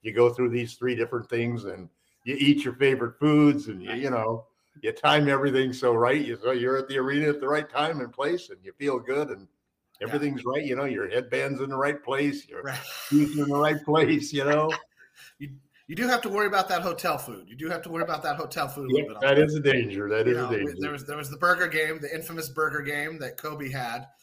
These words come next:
Speaker 2: uh, where he claims that he got a bad burger. I think it was in Portland, uh, during the playoffs.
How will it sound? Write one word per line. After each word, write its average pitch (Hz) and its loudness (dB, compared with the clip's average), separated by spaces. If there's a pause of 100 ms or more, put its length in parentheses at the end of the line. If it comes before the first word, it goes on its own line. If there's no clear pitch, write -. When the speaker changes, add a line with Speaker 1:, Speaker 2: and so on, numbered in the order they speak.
(320)
Speaker 2:
uh, 113 -6
where 120 -10
he 127 -10
claims 143 -8
that 131 -12
he 120 -12
got 131 -6
a - -12
bad 131 -6
burger. 135 -6 (140)
I - -10
think 131 -16
it - -8
was 131 -18
in 127 -20
Portland, 139 -10 (640)
uh, 107 -6 (160)
during 139 -6
the 139 -10
playoffs. 131 -6